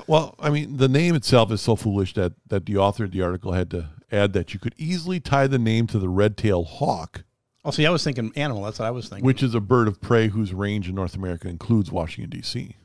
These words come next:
Speaker 2: Oh, there you go.
Speaker 1: So, but now you have two things. You can, ooh, a red-tailed hawk and
Speaker 2: It can be whatever you
Speaker 1: the
Speaker 2: want it to
Speaker 1: Tuskegee
Speaker 2: be.
Speaker 1: Airmen
Speaker 2: There you
Speaker 1: because we
Speaker 2: go.
Speaker 1: love black people.
Speaker 2: <laughs>
Speaker 1: A,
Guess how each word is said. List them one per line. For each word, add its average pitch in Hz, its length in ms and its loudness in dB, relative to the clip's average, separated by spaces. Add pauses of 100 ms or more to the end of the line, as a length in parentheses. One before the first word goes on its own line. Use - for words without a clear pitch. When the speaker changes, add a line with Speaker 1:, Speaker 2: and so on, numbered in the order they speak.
(100)
Speaker 2:
Oh, 110 140 -16
there 107 80 -20
you 98 60 -20
go. - 40 -20 (320)
Speaker 1:
So, - 340 -6
but - 120 -8
now 110 180 0
you 95 140 -2
have 87 100 -8 (120)
two 170 260 2
things. - 360 -12
You 120 60 -6
can, 104 180 -8 (220)
ooh, 151 140 2
a - 20 2
red-tailed 110 440 2
hawk 110 420 4
and 120 500 -4
Speaker 2:
It 143 120 -8
can 135 100 -2
be 135 80 -2
whatever 123 260 -2
you 165 140 0
Speaker 1:
the 127 80 8
Speaker 2:
want 135 100 4
it 135 60 8
to 123 100 4
Speaker 1:
Tuskegee 123 220 2
Speaker 2:
be. 120 120 6
Speaker 1:
Airmen 139 280 6
Speaker 2:
There 110 80 4
you 113 60 2
Speaker 1:
because 110 260 4
we 117 120 4
Speaker 2:
go. 113 60 4
Speaker 1:
love 120 180 6
black 170 240 2
people. 196 300 -4
Speaker 2:
<laughs> - 100 -10 (1800)
Speaker 1:
A, 151 340 4